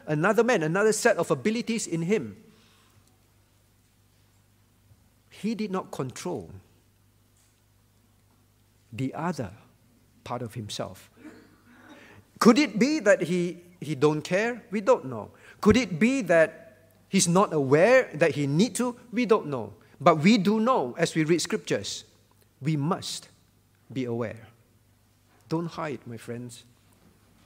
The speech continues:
from who you really are in your heart. Moan,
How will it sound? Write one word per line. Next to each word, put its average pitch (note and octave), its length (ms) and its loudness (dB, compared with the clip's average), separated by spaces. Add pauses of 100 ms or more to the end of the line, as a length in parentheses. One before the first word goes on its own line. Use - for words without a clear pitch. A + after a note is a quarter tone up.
(100)
from C3 200 -6
who D3+ 260 -4
you B2 140 -6
really C3+ 400 -4
are G#2+ 320 -8 (200)
in B2 140 -10
your A#2+ 100 -6
heart. A#2 320 -8 (1000)
Moan, C3 520 -2